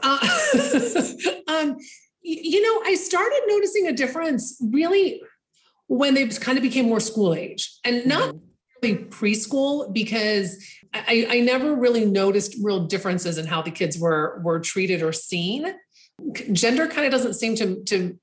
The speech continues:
Speaker 1: manifest, at least in my experience. Once they got, I, I would say for me, like, first grade-ish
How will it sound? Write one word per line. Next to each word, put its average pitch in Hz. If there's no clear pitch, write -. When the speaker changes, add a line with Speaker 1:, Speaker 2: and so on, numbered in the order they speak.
Speaker 1:
manifest, 208
at 240
least 208
in 185
my 170
experience. -
Once 311
they 240
got, 226
I, 254
I 302
would 440
say -
for 226
me, 226
like, 185
first 202
grade-ish 196